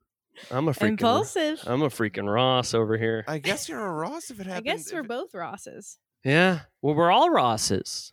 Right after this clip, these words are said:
Speaker 3: I haven't been married a one time.
Speaker 1: Was it impulsive?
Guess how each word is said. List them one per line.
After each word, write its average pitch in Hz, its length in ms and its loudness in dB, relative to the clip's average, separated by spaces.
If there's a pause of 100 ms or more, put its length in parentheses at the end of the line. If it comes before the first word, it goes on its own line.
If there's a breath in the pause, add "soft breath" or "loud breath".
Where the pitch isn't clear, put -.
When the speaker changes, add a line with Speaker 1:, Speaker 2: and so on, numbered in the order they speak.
(100)
Speaker 3:
I 143 100 -4
haven't 208 180 -4
been 214 160 -4
married 185 360 -4 (320)
a 143 40 0
one 151 360 -2
time. 127 280 -10 (2000)
Speaker 1:
Was 127 200 2
it 117 100 6
impulsive? 135 600 4